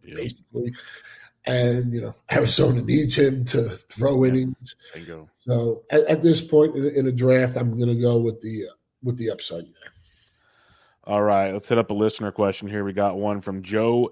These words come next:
Speaker 1: G at Joe G four one four. Twelve team Roto League. Which set of players would you rather have?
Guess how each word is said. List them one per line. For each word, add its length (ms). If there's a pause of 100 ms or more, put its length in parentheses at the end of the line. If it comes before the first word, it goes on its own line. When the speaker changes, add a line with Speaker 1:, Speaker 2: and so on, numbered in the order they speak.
(140)
Speaker 1:
G 420
at 180
Joe 220
G 200
four 300
one 240
four. 540 (560)
Twelve 460
team 400
Roto 340
League. 400 (160)
Which 440
set 160
of 120
players 400
would 140
you 100
rather 320
have? 460